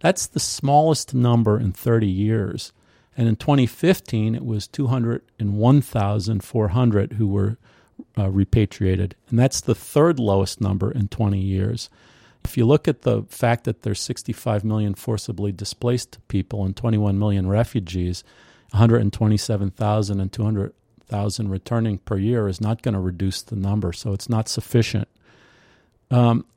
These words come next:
there's also only a hundred and thirty-four thousand refugee cases that were referred for resettlement in twenty fifteen, and only a hundred and seven thousand actually departed to a third country.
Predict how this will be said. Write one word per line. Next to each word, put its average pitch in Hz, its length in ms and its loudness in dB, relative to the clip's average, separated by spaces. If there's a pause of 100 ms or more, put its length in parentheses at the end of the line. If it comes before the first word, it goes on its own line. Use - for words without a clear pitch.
(140)
there's 139 320 2
also 170 560 4
only 151 380 2
a 117 40 2
hundred 143 280 2
and 123 140 -2
thirty-four 127 480 -2
thousand 123 400 2
refugee 117 440 0
cases 101 560 -2
that 160 180 -6
were 107 160 0
referred 117 540 0
for - 160 -4
resettlement 113 800 -2
in 107 320 -4 (460)
twenty 117 240 2
fifteen, 117 800 -2 (720)
and 127 120 4
only 135 260 4
a 110 40 4
hundred 165 320 4
and 117 140 0
seven 170 400 2
thousand 113 500 0
actually 120 380 0
departed 139 640 -2
to 104 160 -4
a 90 40 -4
third 92 360 -6
country. - 580 -8